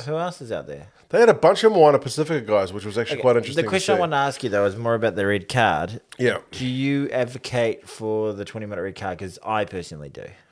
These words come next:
Speaker 2: I feel like people still get the wrong end of the stick with the twenty-minute red cards. People still think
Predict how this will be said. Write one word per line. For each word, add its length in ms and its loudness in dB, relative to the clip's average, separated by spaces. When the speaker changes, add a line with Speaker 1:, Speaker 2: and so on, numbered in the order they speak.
Speaker 2:
I 220 2
feel 380 0
like 420 2
people 320 -8
still 300 -2
get 200 -4
the 80 -4
wrong 320 4
end 140 -2
of 80 -2
the 60 -4
stick 340 0
with 100 -6
the 60 -18
twenty-minute 400 -2
red 140 -2
cards. 260 -6
People 380 -6
still 500 4
think 580 2